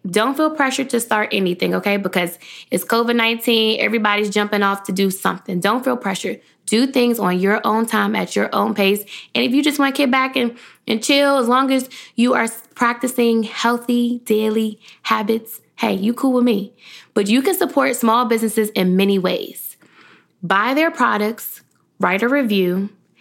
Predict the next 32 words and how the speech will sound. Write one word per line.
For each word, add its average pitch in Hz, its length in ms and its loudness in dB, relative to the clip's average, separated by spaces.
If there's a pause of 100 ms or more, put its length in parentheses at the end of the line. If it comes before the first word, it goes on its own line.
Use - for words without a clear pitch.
(260)
share 214 380 0
their 247 100 2
social 247 360 0
media 208 340 2
platforms. 185 880 -4 (1000)
Find 277 320 0
your 285 120 2
way. 277 300 -2 (280)
Find 262 340 -2
your 277 120 2
way 240 180 0
to 240 160 -6
support. - 480 -6 (460)
So, - 380 -2 (340)
as 214 200 0
a 302 60 0
start 220 500 -2
to - 180 -6
overcome 240 640 0
the 285 80 -2
challenges 208 600 -2
of 185 140 -6
starting 185 360 -2
a 233 60 0
brand 214 240 -2
or 226 80 -2
a 220 40 -4
business, 185 380 -2
remember, 185 400 -2
remember 202 320 2
the 254 80 -4
five. 175 440 -4